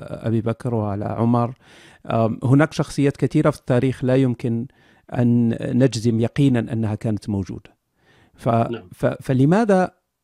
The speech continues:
Speaker 1: أو ما الذي جعلك تشك في أبي بكر وعمر؟ هل، هل كان هذا يعني، آم، هل هناك أجندة سرية؟ يعني أنت بدأت بالبخاري ثم انتقلت إلى الس-، أبي بكر وعمر،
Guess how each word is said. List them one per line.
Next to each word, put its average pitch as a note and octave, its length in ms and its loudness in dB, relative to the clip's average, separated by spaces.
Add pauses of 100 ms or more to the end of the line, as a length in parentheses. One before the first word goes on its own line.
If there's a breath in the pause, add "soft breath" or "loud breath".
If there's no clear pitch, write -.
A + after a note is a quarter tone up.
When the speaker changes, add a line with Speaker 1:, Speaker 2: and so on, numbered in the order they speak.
(400)
Speaker 1:
أو C3 140 4
ما D#3 100 4
الذي F3+ 320 2
جعلك C#3 400 0
تشك B2+ 560 -2
في B2+ 400 -2 (320)
أبي A#2 160 2
بكر A#2+ 300 -2
وعمر؟ G#2 320 -2
هل، A#2+ 300 -4
هل C3 200 0
كان D#3+ 280 0
هذا C3 300 0
يعني، A#2 340 0 (460 soft breath)
آم، A2 600 -2 (680)
هل A#2 180 -4
هناك C3 760 0 (340)
أجندة C3 360 0
سرية؟ B2+ 600 -4
يعني G#2+ 360 -4
أنت A#2+ 340 0 (320 loud breath)
بدأت C3 320 2
بالبخاري A#2+ 640 2
ثم G#2+ 200 -4
انتقلت G#2+ 420 -4
إلى G#2+ 120 -4
الس-، - 200 -10
أبي A2 320 -2
بكر G#2+ 260 -4
وعمر، A#2 440 0